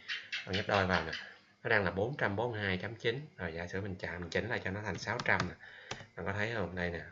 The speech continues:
nó, nó chỉnh luôn cái line, nó kéo theo luôn nè. Đó, cái dimensional là như vậy đó. Rồi, bây giờ mình, à, nó nằm trong cái hệ thì sao?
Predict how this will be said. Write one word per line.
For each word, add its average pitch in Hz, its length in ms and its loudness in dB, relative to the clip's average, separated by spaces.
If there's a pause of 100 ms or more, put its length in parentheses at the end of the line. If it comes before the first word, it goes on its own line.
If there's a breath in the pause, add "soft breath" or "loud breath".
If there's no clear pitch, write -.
(120)
nó, 95 100 -8
nó 101 120 -6
chỉnh - 180 6
luôn 104 140 0
cái 104 100 2
line, 92 260 4
nó 85 100 -6
kéo 107 200 -2
theo 117 180 -2
luôn 92 180 0
nè. 80 80 -4 (560 loud breath)
Đó, 85 160 -2 (260)
cái 101 100 -2
dimensional 90 520 -2
là 78 80 -6
như 87 100 -6
vậy 82 140 -2
đó. 98 80 0 (840 loud breath)
Rồi, 92 300 2
bây 95 220 2
giờ 92 160 8
mình, 87 220 4
à, 82 140 0 (1200 loud breath)
nó 131 60 4
nằm 101 180 10
trong 104 140 6
cái 123 140 4
hệ 92 300 8
thì 95 140 2
sao? 98 340 4